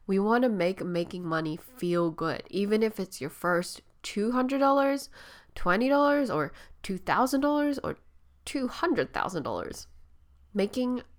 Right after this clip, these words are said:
money feel good. Okay, so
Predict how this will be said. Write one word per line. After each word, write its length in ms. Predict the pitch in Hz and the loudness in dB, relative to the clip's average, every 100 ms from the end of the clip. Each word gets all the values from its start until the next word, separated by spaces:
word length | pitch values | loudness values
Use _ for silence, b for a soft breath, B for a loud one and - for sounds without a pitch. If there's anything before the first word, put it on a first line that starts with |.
| - - | -20 -14
money 540 | 175 160 165 214 269 254 - - - | -4 -2 0 0 -2 -6 -20 -20 -20
feel 540 | - 170 160 165 165 - - _ - 160 | -10 -6 -4 -4 -8 -12 -20 _ -18 -14
good. 560 | - 147 135 - - - - _ - - _ _ _ - - - _ - - - - | -6 -4 -4 -8 -14 -18 -20 _ -20 -20 _ _ _ -20 -20 -20 _ -20 -20 -20 -8
Okay, 220 | - - B B B B - | -6 -6 B B B B -6
so 400 | - 196 180 | 2 4 4